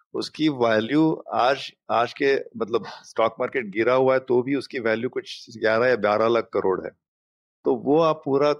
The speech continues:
गिरवी रखिए आरबीआई के पास और उसके against आप एक पाँच लाख करोड़ का लोन लीजिए, अ,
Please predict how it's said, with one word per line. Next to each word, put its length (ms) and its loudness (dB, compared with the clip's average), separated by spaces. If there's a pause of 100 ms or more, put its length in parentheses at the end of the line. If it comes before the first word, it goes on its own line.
गिरवी 360 0
रखिए 500 0 (520)
आरबीआई 460 2
के 160 -6
पास 440 -4 (320)
और 260 2
उसके 500 -2
against 640 -2
आप 220 0
एक 160 -2
पाँच 260 0
लाख 180 0
करोड़ 180 2
का 140 0
लोन 300 2
लीजिए, 360 -2
अ, 960 -2